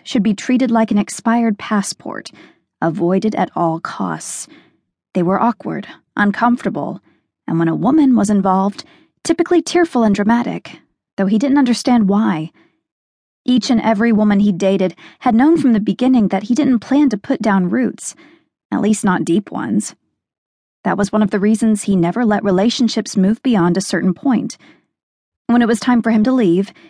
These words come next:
he needed to be able to uproot himself easily and move on. Staying was never an option. Unfortunately,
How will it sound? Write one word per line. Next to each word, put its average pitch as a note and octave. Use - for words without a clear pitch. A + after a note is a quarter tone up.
he G#3
needed G#3
to A3
be C4+
able A3+
to A3+
uproot A3+
himself G3
easily G#3
and F#3+
move G3
on. A3+
Staying A#3+
was G#3+
never G#3
an G#3
option. E3
Unfortunately, F#3+